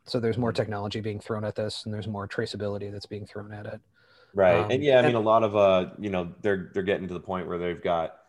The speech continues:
Speaker 2: Q R codes on them, or you can scan them or go to this here really quickly to verify them, which is, there's gonna be, you know, better and better practices, which brings me to another question for you.
Speaker 1: Mm-hmm.
Speaker 2: Um, at trade shows in the past, I know, uh,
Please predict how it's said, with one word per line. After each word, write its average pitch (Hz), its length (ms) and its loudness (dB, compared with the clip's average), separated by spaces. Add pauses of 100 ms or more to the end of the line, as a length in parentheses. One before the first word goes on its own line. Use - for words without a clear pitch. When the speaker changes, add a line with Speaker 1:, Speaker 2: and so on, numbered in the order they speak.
(380)
Speaker 2:
Q 110 180 -2
R 95 100 2
codes 95 300 -2
on 90 240 -2
them, 85 280 -6
or - 20 -6
you 82 80 -8
can 85 140 -14
scan 90 420 -6
them 85 300 -6
or 80 60 -10
go 92 140 -4
to 90 80 -2
this 85 460 -6
here 90 280 -4
really 87 300 -4
quickly 87 400 -8
to 85 100 -6
verify 85 480 -2
them, 82 220 -10
which 85 200 -10
is, 82 260 -12 (500)
there's 101 200 0
gonna 101 140 -2
be, 87 320 -6
you 90 80 -10
know, 85 100 -6
better 90 240 0
and 85 100 -6
better 87 160 -2
practices, 90 580 -4
which - 180 -12
brings 107 220 -4
me 101 100 -6
to 101 140 -8
another 123 340 0
question 87 380 -4
for 82 220 -6
you. 82 200 -6 (560)
Speaker 1:
Mm-hmm. 92 100 -12 (460)
Speaker 2:
Um, 92 400 4
at 101 140 0
trade 147 300 -2
shows 82 500 -2
in 95 140 -10
the 90 40 -8
past, 90 640 -2
I 90 60 -4
know, 92 460 0
uh, 80 320 0